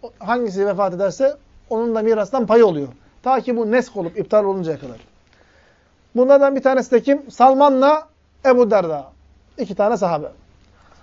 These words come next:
Salman radıyallahu anh, fezara Salmanu Ebed Derda. Salman radıyallahu anh gelip Ebu Derda'yı ziyaret ediyor. Fera'a Ummed Derda mutebezzileten. Geldiğinde eve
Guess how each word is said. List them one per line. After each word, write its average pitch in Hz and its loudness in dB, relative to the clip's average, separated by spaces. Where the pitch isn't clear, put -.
Salman 277 2
radıyallahu 233 0
anh, 262 -4
fezara 240 2
Salmanu 240 -2
Ebed 214 -2
Derda. 156 -6
Salman 233 -4
radıyallahu 190 -4
anh 196 -8
gelip 220 -4
Ebu 208 -6
Derda'yı 190 -4
ziyaret 170 -6
ediyor. 123 -14
Fera'a 233 0
Ummed 214 -6
Derda 180 -2
mutebezzileten. 180 -6
Geldiğinde 226 -2
eve 196 -8